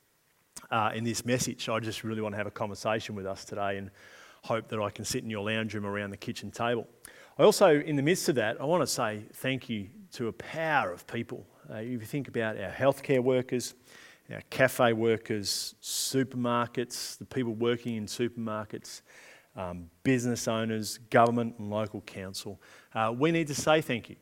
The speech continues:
And we need to be mindful of being gracious towards people who are making a great deal of sacrifice and even taking a great deal of risk in continuing to work and serve in our community.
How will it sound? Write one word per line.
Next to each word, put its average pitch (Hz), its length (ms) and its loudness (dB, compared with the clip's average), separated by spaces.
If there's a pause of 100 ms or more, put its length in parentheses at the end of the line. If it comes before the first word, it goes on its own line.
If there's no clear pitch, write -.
(320)
And 113 100 -2
we 117 80 -2
need 127 140 0
to 123 40 -16
be 131 80 -2
mindful 120 480 0
of 107 120 -2
being 117 240 -2
gracious 117 500 -2
towards 107 460 -4
people 117 340 -4
who 104 240 -4
are 101 220 -2 (420)
making 113 340 -2
a 107 40 -6
great 107 280 -2
deal 104 200 -4
of 92 80 -8
sacrifice 117 580 0
and 151 160 0
even 143 200 2
taking 120 360 -2
a 110 80 -6
great 107 220 -4
deal 107 160 -4
of 95 100 -6
risk 104 340 -8 (440)
in 110 160 -6
continuing 107 640 -6
to - 120 -10
work 107 480 -2
and 95 160 -10
serve 107 460 -6
in 104 180 -10
our 98 200 -8
community. 98 500 -10